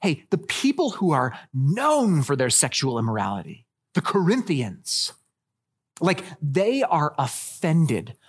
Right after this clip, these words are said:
by what you're doing." Like, when that happens, you have crossed the line. And Paul,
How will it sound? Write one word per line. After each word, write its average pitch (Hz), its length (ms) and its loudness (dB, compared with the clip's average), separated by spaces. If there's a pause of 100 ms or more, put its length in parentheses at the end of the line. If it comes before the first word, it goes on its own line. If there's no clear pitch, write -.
(140)
by 123 120 -2
what 120 280 -2
you're 113 340 -2 (260)
doing." 117 600 -2 (180)
Like, 151 220 -4 (100)
when 156 240 2
that 220 180 0
happens, 214 460 2 (180)
you 180 340 2
have 156 260 0
crossed 190 640 0 (200)
the 131 200 2
line. 117 600 -2 (920)
And 175 160 2
Paul, 165 520 0